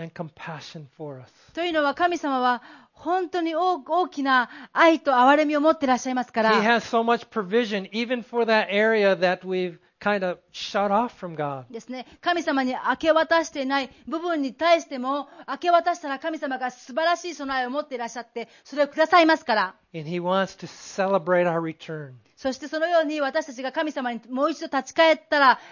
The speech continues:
Speaker 2: 神様は一緒にお祝いをしたいと願うんです。
Speaker 1: Amen?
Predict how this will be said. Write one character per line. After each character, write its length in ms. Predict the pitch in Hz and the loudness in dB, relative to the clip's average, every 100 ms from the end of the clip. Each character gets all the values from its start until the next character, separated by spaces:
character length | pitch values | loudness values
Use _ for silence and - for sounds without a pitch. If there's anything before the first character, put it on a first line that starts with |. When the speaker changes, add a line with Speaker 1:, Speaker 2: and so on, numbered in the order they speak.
| - | -8
Speaker 2:
神 240 | 302 311 | -4 -2
様 240 | 302 247 220 | -2 -4 0
は 240 | 226 220 - 262 | 0 0 -6 -14
一 140 | 247 | -12
緒 240 | 214 - 311 | -10 -6 -4
に 260 | 311 302 _ 233 - | -4 -6 _ -16 -4
お 120 | 269 | -2
祝 240 | 320 311 | 2 2
い 80 | 302 | 2
を 140 | 294 | 0
し 100 | 277 | -2
た 140 | - 302 | 2 2
い 80 | 294 | 2
と 120 | 220 | -4
願 260 | 214 220 | 0 0
う 20 | 208 | -2
ん 60 | |
で 100 | 180 | -8
す。 160 | - _ - | -12 _ -12
Speaker 1:
Amen? 460 | 156 180 254 311 | 0 4 4 4